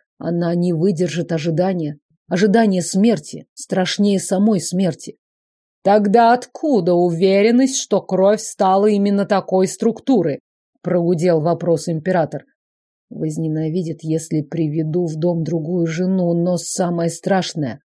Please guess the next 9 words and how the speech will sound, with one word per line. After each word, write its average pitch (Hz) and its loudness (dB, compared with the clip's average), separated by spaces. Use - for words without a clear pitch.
она 151 -4
умрёт. 180 -4
Мы 214 -2
все - -2
умрём, 160 2
но 175 2
Лена 165 0
очень 156 -6
скоро. 151 -6